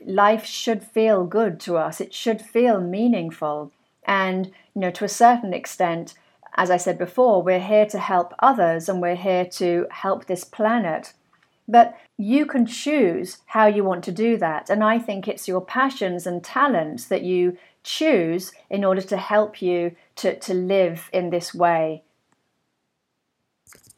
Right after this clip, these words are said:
I think it's no accident that when we're helping others, we feel amazing. You know, I think that we are, we are made in this way.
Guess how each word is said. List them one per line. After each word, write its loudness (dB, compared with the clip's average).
I 2
think -4
it's -8
no 4
accident 0
that 0
when 0
we're 0
helping -2
others, 2
we 0
feel 0
amazing. -2
You -8
know, 2
I 2
think -4
that 0
we 2
are, 6
we 0
are 2
made -2
in -2
this -6
way. 2